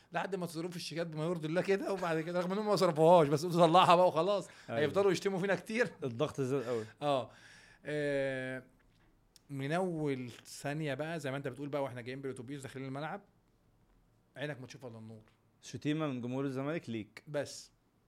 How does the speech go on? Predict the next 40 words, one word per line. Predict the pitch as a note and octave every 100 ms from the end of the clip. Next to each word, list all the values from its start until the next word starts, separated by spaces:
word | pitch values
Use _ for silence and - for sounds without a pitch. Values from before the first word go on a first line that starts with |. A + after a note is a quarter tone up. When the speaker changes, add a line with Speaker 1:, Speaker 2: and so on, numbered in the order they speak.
| _ _ B2+
Speaker 1:
راحت | C#3 D#3+ E3+ D#3
الأهلي | D3+ F3 F3+ D#3+
بقى، | A3+ B3+ - _ -
ما |
أنت | C3+ C#3
رايح | D#3
الأهلي | D#3+ D3+ G#3
Speaker 2:
آه، | F3+
Speaker 1:
بقى |
تلعب | E3 F#3 C#3+
معانا. | C#3+ A3
Speaker 2:
الانطباع | F3+ D3 D3 D3 C#3+ F#3+
إن | G3
أنت | F3+ F3
رحت | D#3+ F#3+ D#3
Speaker 1:
رحت |
Speaker 2:
الأهلي. | C#3 C3+ E3
Speaker 1:
الأهلي، | F#3 G#3+ B2 C#3
آه. | F3+ F#3 - -
Speaker 2:
مم. | G#2+ C3
Speaker 1:
وبعدين | C#3+ D3+ D3 G3+ G3+
بقى | F#3+
إيه، | F#3+ F#3+ F3 - C#3
مش | C#3 F3 G3+ - F3
الألتراس | D#3+ E3 D#3+ - A#2 -
خالص. | - D3+ C#3 - - _ _ -
من | C#3+
الألتراس | D#3+ F3+ E3+ -
طول | F3+
الماتش | E3 E3+ F3
بيشجعني، | C3+ C3+ A#2+ B2+ A#2+
ما |
بيشتمش. | B2 - B2+ A2+ - -
Speaker 2:
مم. | G#2+ G#2 G2 G#2
Speaker 1:
الناس | C#3 D3 D3 G3+ F3
بتوع | F3 E3+ D#3+
الجمهور | D3+ D3+ C#3 D3 E3+
الدرجة | F#3+ D#3 F3 D3+
التانية | - D#3 D#3 D3 D3 C#3+
و-، | C3